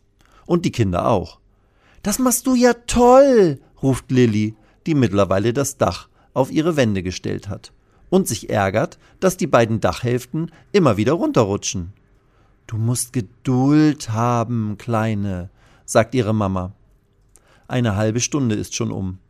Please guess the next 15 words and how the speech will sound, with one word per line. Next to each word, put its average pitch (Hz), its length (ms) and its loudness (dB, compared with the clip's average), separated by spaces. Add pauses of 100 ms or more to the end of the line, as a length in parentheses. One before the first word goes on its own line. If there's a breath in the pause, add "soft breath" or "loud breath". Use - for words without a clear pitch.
(260 soft breath)
und 156 180 -4
die 185 80 -2
Lebkuchenhäuser 139 1120 -2 (200 soft breath)
nehmen 156 280 0
immer 117 300 -2
mehr 127 180 0
Form 101 380 0
an. 87 260 -12 (1040)
Jetzt - 480 -6
probiert 156 420 -2
der 180 120 0
Dino 127 340 0
seine 92 300 -4
Idee 95 380 -8
aus. - 360 -12